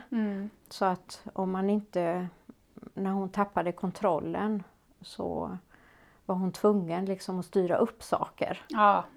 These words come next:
Speaker 1: precis.
Speaker 2: Ja, och då var jag den personen i familjen som fick ta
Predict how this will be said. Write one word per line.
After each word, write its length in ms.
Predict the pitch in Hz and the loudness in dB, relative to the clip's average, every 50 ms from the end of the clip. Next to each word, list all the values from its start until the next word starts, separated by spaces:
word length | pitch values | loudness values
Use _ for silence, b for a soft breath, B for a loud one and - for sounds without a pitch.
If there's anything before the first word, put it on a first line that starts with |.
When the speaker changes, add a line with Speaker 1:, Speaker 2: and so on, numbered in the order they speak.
| _ _ _ | _ _ _
Speaker 1:
precis. 480 | - 208 - - 175 147 139 143 - - | -10 -8 -6 -4 -4 -4 -4 -6 -4 0
Speaker 2:
Ja, 320 | 208 202 160 - 127 - - _ - | 4 4 6 6 4 0 -2 _ 0
och 180 | - 208 220 208 | 2 2 4 6
då 280 | 220 226 233 240 262 | 6 6 8 8 6
var 320 | 262 294 285 262 208 190 196 | 8 8 8 8 8 6 6
jag 380 | 214 202 202 185 - 165 175 | 4 4 4 4 4 2 2
den 280 | 180 196 175 165 175 170 | 2 2 2 2 0 -4
personen 680 | - - 185 - - 196 165 165 170 165 165 175 180 | -4 -4 -4 0 2 2 2 2 0 -2 -2 -2 -2
i 80 | 175 175 | -2 -4
familjen 760 | 175 - 180 180 185 190 180 165 151 160 165 - 165 175 175 | -4 -2 -2 0 0 0 0 0 0 -2 -2 -2 -2 -4 -4
som 200 | - - 185 175 | -4 -6 -6 -4
fick 280 | - - 185 185 - | -2 -4 -6 -6 -6
ta 400 | - - - 226 240 294 330 302 | -12 -4 2 4 4 6 6 4